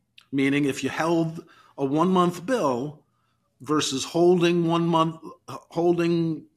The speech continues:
the R R P for an entire month, you'd do better on the one-month bills, most likely. Well, <sighs> and so that's what happened. So the R R P went down faster than the sum was going down,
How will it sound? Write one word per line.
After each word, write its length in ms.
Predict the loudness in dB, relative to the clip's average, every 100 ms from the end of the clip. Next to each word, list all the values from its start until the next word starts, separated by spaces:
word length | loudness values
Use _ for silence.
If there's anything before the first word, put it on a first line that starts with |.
| _ _
the 180 | -2 -2
R 240 | 0 2 0
R 80 |
P 220 | 2 4 4
for 260 | 2 2
an 80 | 2
entire 440 | -2 -2 0 0
month, 420 | -2 -4 -6 -8 -16 -20 -4
you'd 180 | -2 0
do 180 | -2 -2
better 480 | -2 0 0 -2 -8 _
on 160 | -6 -2
the 80 | -2
one-month 540 | 0 0 0 -2 -4
bills, 420 | -2 -2 -4 -10
most 300 | -8 -8 -8
likely. 420 | -10 -14 -16 -20 -20 _ _ -20 -20 -20 -20 _ _ _ _ -20 -20 _ _ _
Well, 480 | 2 4 4 2 -8 -4 -2 -2
<sighs> 380 | -4 -10 -16 0
and 140 | 2 4
so 160 | 4
that's 360 | 2 0 -2 -2
what 180 | -2 0
happened. 420 | -2 -4 -8 -8
So 260 | -10 -6 -4
the 320 | -2 -4 -6 -18 _
R 220 | -8 -6 -2
R 140 | -2
P 240 | -2 -2
went 260 | 0 -2 -2
down 220 | -2 -2
faster 800 | -6 -14 -10 -6 -2 -2 0 2
than 280 | 2 0 0
the 100 | -2
sum 520 | -2 0 0 0 0
was 220 | -2 -6
going 340 | -10 -12 -12 -14
down, 460 | -16 -16 -12 -12